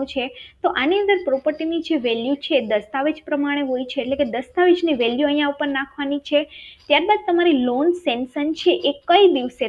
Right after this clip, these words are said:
થઈ છે, એ ડેટ અહીંયા ઉપર નાખવાની છે. લોન સેન્શન થયા પછી એવું નથી હોતું કે તરત તમને લોન મળી જાય. તમારી લોન સેન્શન આજે થાય, ત્યારબાદ તમારું ડિસ્બર્સમેન્ટ છે, એ બે મહિના પછી પણ આવતું હોય છે. તો ડિસ્બર્સમેન્ટની જે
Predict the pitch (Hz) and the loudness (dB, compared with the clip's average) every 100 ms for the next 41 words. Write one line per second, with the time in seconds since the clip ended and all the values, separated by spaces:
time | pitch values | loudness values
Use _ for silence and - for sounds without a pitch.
0 | 226 220 208 - - - _ _ _ - | -4 -6 -6 -8 -10 -10 _ _ _ 0
1 | 254 220 269 349 339 349 320 320 302 294 | 2 4 4 4 2 0 -2 -2 -2 -2
2 | 294 311 294 302 - 302 311 - _ _ | -4 -4 -4 -4 -4 -2 -2 -4 _ _
3 | 254 269 403 - 349 339 339 320 277 277 | 0 2 0 -2 -4 -2 -6 -6 -4 -4
4 | 285 285 - - 262 269 262 262 320 302 | -4 -8 -8 -4 -2 -2 -4 -6 -6 -4
5 | 320 330 330 302 269 262 294 - 285 277 | -4 -6 -6 -6 -4 -2 -4 -6 -4 -4
6 | 254 233 226 220 202 254 277 269 277 277 | -4 -6 -8 -6 -4 -2 -2 -2 -2 -4
7 | - _ - 277 330 370 277 277 330 320 | -18 _ -6 -2 4 4 6 2 -2 -4
8 | 294 320 294 - - 285 285 285 269 277 | -6 -6 -6 -4 -4 -2 -4 -4 -4 0
9 | 269 302 349 349 294 294 262 233 233 254 | 0 2 -2 -4 -4 -2 -2 -6 -4 0
10 | 285 285 254 254 254 - 330 - 214 233 | 0 -2 -6 -6 -10 -6 -4 -2 -4 -4
11 | 233 240 254 254 226 220 302 - 285 247 | -4 -4 -4 -6 -8 -10 -8 -6 -6 -6
12 | 262 277 254 269 262 277 269 - - _ | -6 -4 -2 -2 -4 -6 -6 -10 -20 _
13 | - 254 285 302 392 392 359 320 320 - | -2 0 0 0 -2 0 0 0 -2 -4
14 | 311 302 | -4 -2